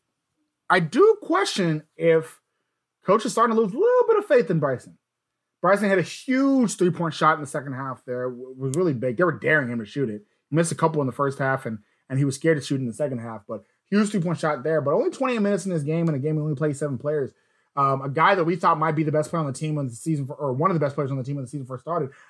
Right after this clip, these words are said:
I do question if Coach Adams is losing faith in him a little bit. Bacho did not play in this game. Hopefully, I think he's one of the guys who's out with covid. Hopefully, he plays in the next game against Kansas. And I do question, are we seeing less of Bryson and more of Bacho?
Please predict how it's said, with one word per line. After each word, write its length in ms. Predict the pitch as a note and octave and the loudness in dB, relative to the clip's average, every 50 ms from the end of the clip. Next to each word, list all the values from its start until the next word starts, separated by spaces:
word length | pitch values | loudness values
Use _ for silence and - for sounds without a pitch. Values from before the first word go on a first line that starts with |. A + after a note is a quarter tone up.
| _ - | _ -2
I 80 | D#3 | 0
do 160 | D#3 F3 C#4+ | 2 2 2
question 500 | C#4+ - - F#3 F#3 F#3 F3 - E3+ D3 | 2 0 0 2 2 2 2 0 -4 -4
if 120 | D3 C#3+ - | -6 -6 -6
Coach 220 | - D#3 C3+ C#3+ | -4 -4 -4 -4
Adams 300 | C#3 C#3 C3+ C3+ C3 A#2+ | -6 -6 -6 -4 -6 -6
is 60 | A2+ | -4
losing 220 | A#2+ C#3 C3 B2 A#2 | -4 -4 -4 -4 -8
faith 260 | - - C#3+ D#3 C#3+ | -6 -6 -4 -4 -4
in 80 | F#3+ F#3 | -4 -4
him 40 | |
a 40 | G3 | -2
little 180 | G3 G3+ G#3+ G#3 | -2 0 0 2
bit. 180 | A3+ A#3 A#3+ A#3+ - _ _ _ _ _ _ - | 2 2 0 0 -6 _ _ _ _ _ _ 2
Bacho 260 | D#3+ F3+ F#3 - F#3+ | 2 2 4 2 0
did 100 | D#3+ D3+ | 0 2
not 180 | D#3+ E3 F#3 D#3+ | 0 0 0 0
play 180 | - E3+ F3+ | 0 0 2
in 80 | G#3 G3+ | 2 0
this 160 | E3 C3+ - | 0 -2 -4
game. 380 | C3+ A#2+ A#2+ B2+ C#3+ D#3+ E3 - _ _ _ _ _ - | -6 -8 -8 -8 -8 -10 -12 -14 _ _ _ _ _ 2
Hopefully, 580 | F#3 G#3 B3+ A3+ - F3 D#3 D3 C#3 D#3 E3+ E3+ D3+ | 4 4 4 2 0 0 0 2 2 0 -2 -2 -4
I 60 | C3+ | -4
think 160 | - D#3 D3 | -2 -2 -2
he's 100 | D#3 C#3+ | 0 -2
one 100 | D3 C#3+ | -2 -4
of 80 | C3+ B2 | -4 -4
the 60 | C3+ | -4
guys 100 | C3+ C3 | -4 -4
who's 80 | B2 B2+ | -2 -4
out 120 | C3 B2 | -4 -4
with 100 | A#2 - | -6 -6
covid. 280 | - D3+ D3+ C3+ C3 B2+ | -4 -4 -2 -2 -2 -2
Hopefully, 300 | C3 D3+ D3+ - D3 C#3 | -2 -2 -2 -4 -4 -6
he 60 | C3+ | -6
plays 260 | C3 - C#3+ C#3+ C#3 | -6 -6 -6 -6 -6
in 60 | B2 C3 | -6 -6
the 100 | C3 C3+ | -8 -8
next 200 | C#3+ C3+ _ - | -8 -10 _ -12
game 160 | C#3 C3 A#2+ | -12 -10 -10
against 180 | A2+ A#2 - | -12 -14 -16
Kansas. 380 | - D3+ E3+ F3+ D3+ A#2+ A#2 - _ _ _ _ _ _ - | -14 -14 -12 -12 -12 -14 -16 -20 _ _ _ _ _ _ -6
And 80 | C#3+ | -4
I 20 | C#3 | -2
do 140 | C3 E3 F3+ | 0 0 0
question, 580 | E3 - G3+ A3 A3 - F3 C#3+ C3 C3+ C3+ - _ _ _ _ _ _ _ - | 0 2 2 2 2 0 -2 -4 -4 -4 -8 -10 _ _ _ _ _ _ _ -4
are 100 | A#2 C3+ | -2 0
we 100 | D#3 E3+ | 0 0
seeing 340 | E3 - - F#3+ F#3 F#3 | 0 -2 -2 0 0 0
less 220 | F3+ F3+ F3 E3 - | 0 0 0 0 0
of 80 | E3 | 0
Bryson 320 | C#3+ D#3 D#3+ E3+ E3 - E3 | 2 2 2 2 0 0 -2
and 80 | D#3 | 0
more 140 | D#3 D#3 D#3 | 0 0 0
of 60 | D3+ | 2
Bacho? 380 | C#3+ D#3 D#3+ D3+ - A2+ F#2 | 2 0 -2 -2 -4 -8 -12